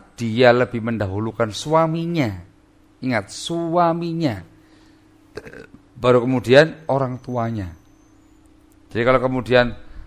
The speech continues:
mungkin dikerjakan dua-duanya, kerjakan dua-duanya. Kalau nggak mungkin kerjakan dua-duanya, dahulukan suami, baru orang tua.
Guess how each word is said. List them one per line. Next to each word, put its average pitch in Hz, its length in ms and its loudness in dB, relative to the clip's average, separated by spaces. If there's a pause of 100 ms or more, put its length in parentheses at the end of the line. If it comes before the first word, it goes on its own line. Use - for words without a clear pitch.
(140)
mungkin 135 440 0
dikerjakan 120 520 2
dua-duanya, 117 440 4
kerjakan 165 320 4
dua-duanya. 170 500 4 (140)
Kalau 120 160 2
nggak 113 160 -2
mungkin 135 240 0
kerjakan 131 240 0
dua-duanya, 143 500 4 (420)
dahulukan 127 480 4
suami, 196 520 6 (280)
baru 123 240 4
orang 147 280 0
tua. 113 280 -2